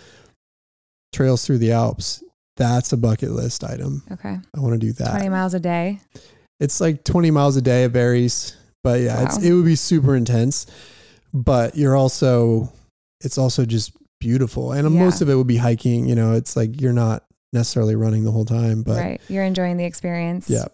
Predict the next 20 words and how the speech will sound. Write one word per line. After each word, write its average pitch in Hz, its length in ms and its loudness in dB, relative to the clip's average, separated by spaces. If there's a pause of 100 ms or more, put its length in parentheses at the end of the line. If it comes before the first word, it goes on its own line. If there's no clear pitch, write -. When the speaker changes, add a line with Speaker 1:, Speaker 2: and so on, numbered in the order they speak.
(140)
Speaker 2:
Whereas 175 560 -6
a 185 60 -6
marathon, 175 380 -4
I 175 100 -4
feel 202 140 -8
like 180 120 -6
you 180 80 -6
just 175 160 -8
black 196 240 -6
out 208 340 -4
until 208 440 -6 (180)
<laughs> 220 240 -10
Speaker 1:
And 160 380 2
Speaker 2:
the 135 60 4
Speaker 1:
with 139 160 4
that 147 280 2
Speaker 2:
end. 143 120 -4
Speaker 1:
event, 123 360 2
you 131 140 2
have 120 560 0